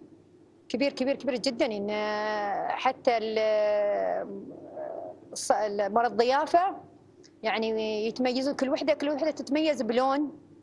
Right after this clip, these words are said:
في بيتها، مثلًا وقت المناسبات، وقت الأيام الوطني، وقت الأعياد، وقت ال-، آه، كل وحدة لها تكون لها، تكون لها بصمة بلون معين،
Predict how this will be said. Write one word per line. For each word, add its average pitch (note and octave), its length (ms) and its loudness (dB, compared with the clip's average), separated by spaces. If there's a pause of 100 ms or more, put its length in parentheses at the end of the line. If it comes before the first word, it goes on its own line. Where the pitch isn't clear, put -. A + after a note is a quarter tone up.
(160)
في A3+ 60 4
بيتها، B3 520 2
مثلًا A#3+ 380 0
وقت B3 200 2
المناسبات، A3+ 640 0
وقت A3 200 0
الأيام A3+ 520 2
الوطني، A#3 380 2
وقت A3 200 0
الأعياد، A3+ 440 2
وقت A3 240 -2
ال-، G#3+ 680 0 (800)
آه، G#3 1120 0 (840)
كل F#4 80 4
وحدة D#4+ 220 2
لها D#4 120 4
تكون D#4 180 0
لها، C#4+ 240 0 (340)
تكون E4 220 2
لها C#4+ 200 4
بصمة A3 500 0 (120)
بلون C4 300 4
معين، A#3 480 0